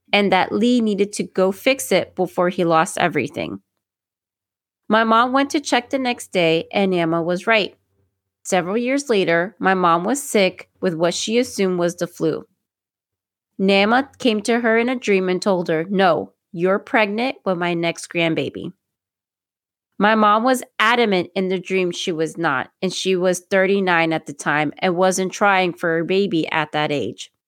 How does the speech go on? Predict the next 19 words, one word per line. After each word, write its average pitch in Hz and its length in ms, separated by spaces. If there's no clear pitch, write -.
Pregnancy 285 480
tests 202 440
determined 190 540
Nama 185 320
really 180 400
know, 160 420
knew 190 240
her 208 160
stuff 160 480
and 190 120
apparently 196 760
still 240 280
in 233 80
everyone's 190 540
business, 196 640
even 185 280
in 170 160
the 170 120
afterlife. 151 720